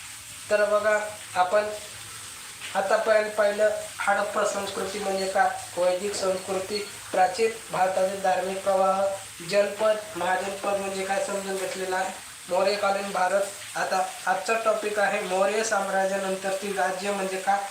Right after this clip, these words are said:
ते समजून घेणार आहोत. आपलं टॉपिक सातवा आहे मौर्य साम्राज्यानंतरची राज्य,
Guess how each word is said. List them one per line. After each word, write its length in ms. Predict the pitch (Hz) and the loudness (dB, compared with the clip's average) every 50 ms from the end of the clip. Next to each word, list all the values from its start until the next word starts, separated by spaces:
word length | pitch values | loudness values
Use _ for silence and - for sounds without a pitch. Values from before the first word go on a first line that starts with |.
| - - - - - | -10 -12 -14 -10 -8
ते 80 | 214 202 | -6 -6
समजून 420 | 202 202 202 196 196 196 190 - | -2 -2 -2 -2 -2 -4 -4 -4
घेणार 300 | 175 180 180 180 180 180 | -2 -2 0 0 0 0
आहोत. 280 | 175 175 175 202 202 196 - - - - - - - - - - - | 0 -2 -2 -2 -4 -4 -6 -10 -12 -12 -12 -12 -14 -14 -12 -8 -6
आपलं 360 | 185 190 214 226 226 233 233 - - - - - - - - - - - - | -4 -2 0 0 0 0 0 -2 -6 -10 -14 -14 -14 -14 -14 -14 -6 -2 2
टॉपिक 320 | 202 196 196 - 220 214 | 2 2 2 0 -4 -2
सातवा 460 | - - 208 202 202 196 214 214 214 | 2 4 4 4 4 4 4 4 4
आहे 260 | 208 208 208 220 226 226 226 - - - - - - - - - - - - - - - - - - - - - - - - - - - - - - - - - - - - - - - - - - - 170 175 | 4 2 0 -2 -2 -2 -4 -6 -12 -14 -16 -16 -16 -16 -16 -16 -16 -16 -16 -16 -16 -16 -16 -16 -14 -12 -12 -12 -12 -12 -14 -14 -14 -14 -14 -14 -14 -14 -14 -14 -14 -14 -14 -14 -14 -14 -14 -14 -14 -10 -4 0
मौर्य 440 | 185 214 226 226 220 190 180 180 185 196 196 - - - - - - - - - - - - - - - - - - - - - - - - - - - - - - - - - - | 2 4 4 4 2 2 2 0 0 0 -2 -6 -10 -12 -14 -14 -14 -14 -14 -14 -14 -14 -14 -14 -14 -14 -16 -16 -16 -14 -14 -14 -14 -14 -14 -14 -14 -14 -14 -14 -14 -14 -12 -8 -4
साम्राज्यानंतरची 1200 | - 185 185 180 180 190 196 196 196 196 208 208 202 196 185 185 - - - 180 180 170 - 196 202 | -2 -2 -2 0 0 2 2 2 2 2 0 0 0 0 -2 -2 -2 -4 -2 -2 -2 -2 -2 -2 0
राज्य, 420 | 190 185 170 151 147 151 165 160 | 0 0 0 0 -2 -4 -4 -4